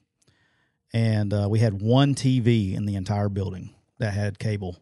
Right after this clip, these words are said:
It was in the linebackers, for whatever reason, Kevin Corliss's meeting room.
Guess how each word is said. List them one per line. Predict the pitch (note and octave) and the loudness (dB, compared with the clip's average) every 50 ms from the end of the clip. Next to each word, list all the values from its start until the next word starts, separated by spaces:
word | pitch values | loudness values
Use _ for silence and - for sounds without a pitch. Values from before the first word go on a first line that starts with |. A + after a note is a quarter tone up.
| _ _ | _ _
It | - B2 A#2+ | -6 -4 -4
was | A#2+ A2+ F2+ G2 | -2 -4 -2 -2
in | A2 A2 G#2+ G2+ | -2 -2 -2 -4
the | G#2 G2 F#2+ F#2+ F#2 | -4 -6 -6 -6 -6
linebackers, | - G2 G#2 A#2 A#2+ A#2 A2 G#2+ A2+ A2 G#2+ - G#2+ G2+ - | -6 -4 -2 0 0 0 0 0 0 0 0 -2 -4 -6 -6
for | - A2+ | -6 -4
whatever | G#2 G#2+ A2+ G#2+ G#2 | -2 -2 0 0 0
reason, | G#2+ G#2+ G#2 F#2+ - F#2+ | 0 0 -2 -2 -6 -4
Kevin | - - A#2+ A2 A2+ G#2 | -2 0 0 0 0 -2
Corliss's | - A#2 A2+ A2+ A2 G2+ - G2+ F#2 F2+ G#2 | 0 0 0 0 0 -2 -4 -6 -8 -6 -6
meeting | G#2 G#2+ A#2+ G2 F#2+ | -6 -6 -6 -6 -8
room. | F#2 G2 G2+ - - | -8 -8 -10 -10 -12